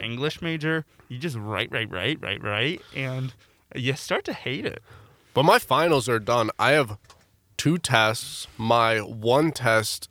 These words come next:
Speaker 2: is for McBratney, but it's, like, an essay test, so not bad.
Speaker 1: No.
Speaker 2: I have, like, one actual test, but I'm done. Like, I have one final, and then I'm done, uh, Wednesday the twelfth.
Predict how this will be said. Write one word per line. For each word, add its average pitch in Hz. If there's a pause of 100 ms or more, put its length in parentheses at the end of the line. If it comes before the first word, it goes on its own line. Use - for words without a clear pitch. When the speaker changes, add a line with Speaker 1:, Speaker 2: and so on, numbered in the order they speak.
(440)
Speaker 2:
is 110
for 107
McBratney, 113
but 101
it's, -
like, 107
an 92
essay 113
test, 123
so 101
not 107
bad. 85
Speaker 1:
No. 117 (560)
Speaker 2:
I 117
have, 123
like, 117
one 127 (100)
actual 113
test, 101 (380)
but 117
I'm 156
done. 113
Like, 110
I 113
have 123
one 113
final, 147 (340)
and 127
then 123
I'm 113 (140)
done, 123 (1120)
uh, 95
Wednesday 101
the 95
twelfth. 104